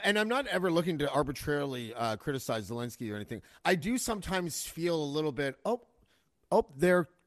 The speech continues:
currently in the infallibility phase of their popularity, where you can't criticize them 'cause then you're," and I, I guess I'm contrarian, so I try to, like, "I'll, I'll show you." But, um, overall, I think the guy gets top marks,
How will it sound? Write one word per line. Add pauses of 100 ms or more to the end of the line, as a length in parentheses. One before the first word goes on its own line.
currently
in
the
infallibility
phase
of
their
popularity,
where
you
can't
criticize
them
'cause
then
you're," (480)
and
I,
I
guess
I'm
contrarian,
so
I
try
to,
like, (380)
"I'll, (100)
I'll
show
you."
But,
um, (400)
overall,
I
think
the
guy
gets
top
marks,